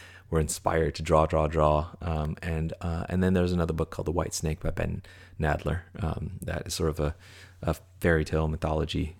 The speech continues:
um, retold in comics. Um, I've been reading Queen of the Sea by Dylan Mc-, McConis, um, from Walker Books,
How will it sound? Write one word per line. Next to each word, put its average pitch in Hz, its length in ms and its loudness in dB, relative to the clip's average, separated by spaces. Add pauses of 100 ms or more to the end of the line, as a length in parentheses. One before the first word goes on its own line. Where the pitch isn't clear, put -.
um, 76 220 -4
retold 78 440 -4
in 78 100 -6
comics. 82 520 -8 (520)
Um, 90 400 6
I've 90 100 0
been 95 100 6
reading 92 200 6
Queen 95 220 6
of 82 80 2
the - 40 -4
Sea 85 200 2
by 78 160 2
Dylan 80 260 2
Mc-, 80 120 -2 (100)
McConis, 85 640 -2 (100)
um, 85 240 -2
from 82 200 -2
Walker 80 280 0
Books, 139 400 -4